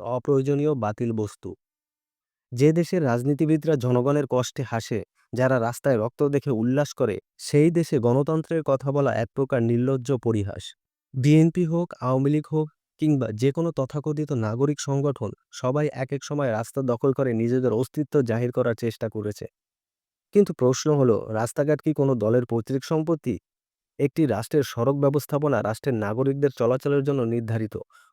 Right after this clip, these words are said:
কোনো রাজনৈতিক দুর্বৃত্তের জন্য নয়। অথচ বারবার দেখা গেছে, এরা মিছিলের নামে, অবস্থান কর্মসূচির নামে, মানববন্ধনের নামে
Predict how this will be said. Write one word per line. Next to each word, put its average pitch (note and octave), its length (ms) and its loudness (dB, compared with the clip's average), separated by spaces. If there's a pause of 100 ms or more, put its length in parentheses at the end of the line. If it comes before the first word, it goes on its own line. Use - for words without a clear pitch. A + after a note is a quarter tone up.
কোনো D#3+ 180 2
রাজনৈতিক C3 560 2
দুর্বৃত্তের C3 580 0
জন্য A#2 240 -2
নয়। F#2+ 260 -6 (480)
অথচ D3 340 -2
বারবার C3 460 0
দেখা C#3+ 240 0
গেছে, D3 280 -2 (420)
এরা C3 160 0
মিছিলের C#3+ 460 2
নামে, D3 260 2 (160)
অবস্থান C3+ 480 -2
কর্মসূচির C#3 560 -2
নামে, C#3+ 300 -2
মানববন্ধনের C#3 840 0
নামে D3+ 260 -4